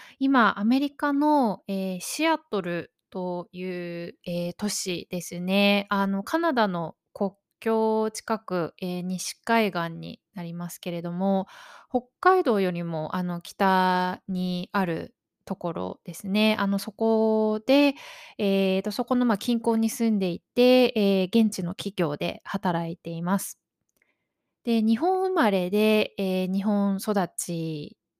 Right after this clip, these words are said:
です。で、日本の大学を卒業して、あの、日本の会社に、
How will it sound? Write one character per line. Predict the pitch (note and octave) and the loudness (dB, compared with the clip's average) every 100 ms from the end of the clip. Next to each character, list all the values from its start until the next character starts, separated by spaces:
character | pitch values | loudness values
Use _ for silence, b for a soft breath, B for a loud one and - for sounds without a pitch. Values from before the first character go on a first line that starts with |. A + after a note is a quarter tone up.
| _ | _
で | - G#3+ | 0 0
す。 | - E3+ D#3 B B B - | 0 -4 -6 B B B 0
で、 | A3+ A3+ | 4 4
日 | A3+ B3+ | 4 2
本 | D4 C#4+ C#4+ | 2 2 2
の | C#4 | 2
大 | C4+ C4 | 2 2
学 | B3 B3+ | -2 -4
を | B3 | -4
卒 | B3+ - A#3+ | -4 -6 -4
業 | A#3 A#3 | -2 -2
し | A3+ | -4
て、 | - C4 C4 B3+ B3 | -4 2 4 4 2
あ | G#3+ F#3+ | 0 0
の、 | F#3 E3+ D3+ D3+ - | -2 -6 -8 -8 -4
日 | G#3 | -2
本 | G3 F3 | -2 -2
の | |
会 | F3 F3 | -4 -6
社 | - D#3+ | -6 -10
に、 | C#3+ - | -10 -16